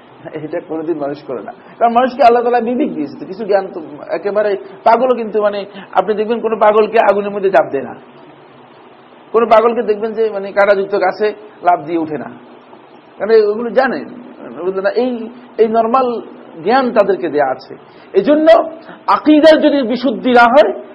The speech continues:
তাহলে কিন্তু আমল এবং ইলম দুইটাই বিভ্রান্তি হয়ে যায়। তখন কোরআনে কারীম পুরাটা পড়লে, বুঝলেন না, মনে হয় যেন কোরআন আমি যেটা বলতেছি সেটাই বুঝাচ্ছে।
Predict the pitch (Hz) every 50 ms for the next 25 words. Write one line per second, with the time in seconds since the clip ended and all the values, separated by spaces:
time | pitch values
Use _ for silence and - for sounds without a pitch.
0 | - - - 208 240 240 247 220 254 247 208 240 208 - 214 226 233 262 285 311
1 | - 233 220 214 208 214 220 214 180 190 190 214 220 202 185 156 170 170 151 139
2 | 135 127 110 101 - - - - - - - - - - - - - - - -
3 | - - - - - - - - 254 262 302 302 294 214 214 - 254 262 262 262
4 | 247 247 254 269 302 302 277 247 262 262 247 285 277 - 254 247 254 269 262 240
5 | 240 233 233 226 220 202 - - - - - 185 214 226 240 254 247 240 254 254
6 | 254 254 - 233 240 226 226 220 226 269 330 359 349 302 294 277 269 269 - 277
7 | 240 247 247 196 214 196 220 202 170 151 143 123 - -